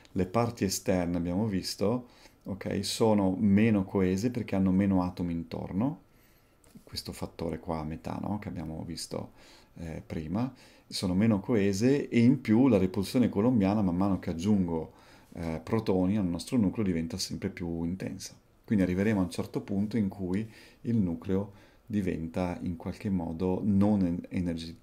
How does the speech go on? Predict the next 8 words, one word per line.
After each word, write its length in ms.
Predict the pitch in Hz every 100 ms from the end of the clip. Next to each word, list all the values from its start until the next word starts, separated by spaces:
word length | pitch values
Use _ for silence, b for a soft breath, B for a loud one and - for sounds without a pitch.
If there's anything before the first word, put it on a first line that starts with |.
| -
energeticamente 1120 | 92 90 87 85 104 - - 95 87 82 107
stabile, 500 | 107 - 78 87 92 B B B B -
eh, 160 | 92 -
all'aumentare 840 | 90 87 90 90 85 85 80 82
del, 380 | 82 80 80 82
della 160 | 82
massa 280 | 82 80 -
atomica. 420 | - - - -